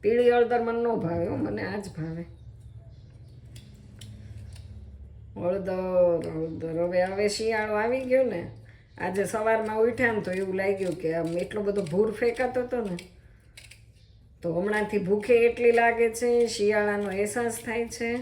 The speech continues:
અને પાછો વરસાદી છે, એટલે બે વરસાદનું વાતાવરણ બહુ રહે છે, બીજું તો કાંઈ નહીં.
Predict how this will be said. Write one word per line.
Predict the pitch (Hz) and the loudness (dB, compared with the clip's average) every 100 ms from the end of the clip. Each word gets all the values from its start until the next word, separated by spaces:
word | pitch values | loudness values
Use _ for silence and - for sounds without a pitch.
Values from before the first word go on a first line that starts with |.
| 247 - - - - - - - - - - - - | -8 -18 -20 -20 -20 -20 -20 -20 -20 -20 -20 -20 -16
અને | - 185 185 180 180 175 | -12 -10 -8 -6 -6 -4
પાછો | 196 196 196 | -4 -4 -4
વરસાદી | 196 214 240 214 190 170 165 | -2 -2 -2 -2 -2 -4 -6
છે, | 175 175 165 - - - - - - - - - - - - - | -6 -8 -8 -16 -20 -20 -20 -20 -20 -20 -18 -18 -20 -20 -18 -12
એટલે | - 175 | -10 -8
બે | 175 185 214 220 | -4 4 6 6
વરસાદનું | 196 170 202 - 240 240 247 240 226 | 4 2 -2 0 2 2 2 0 2
વાતાવરણ | 240 240 226 220 202 | 0 0 -2 -2 -2
બહુ | 170 190 175 | -2 -2 -2
રહે | 160 | -4
છે, | 165 - 165 | -6 -10 -10
બીજું | 170 180 180 | -10 -10 -12
તો | - | -10
કાંઈ | 170 - - 196 185 | -12 -12 -12 -10 -8
નહીં. | 185 208 185 | -8 -8 -10